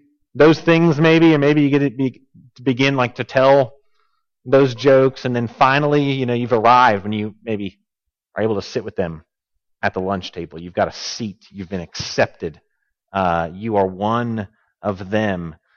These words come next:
And that's a pretty good image of junior high. But, you know, it's,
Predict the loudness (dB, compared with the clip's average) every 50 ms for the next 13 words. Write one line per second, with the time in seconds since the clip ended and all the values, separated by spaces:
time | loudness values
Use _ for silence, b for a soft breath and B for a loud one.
0 | _ _ _ _ _ _ _ _ _ _ _ _ _ _ _ _ _ _ -2 0
1 | 2 2 4 4 6 6 6 6 4 0 -2 -6 -18 -20 -20 -4 0 2 2 4
2 | 6 4 4 4 4 2 2 2 2 0 -2 -4 -2 -2 0 0 0 0 0 2
3 | 4 4 6 6 4 4 4 2 2 2 2 4 4 6 6 6 4 4 2 -2
4 | -8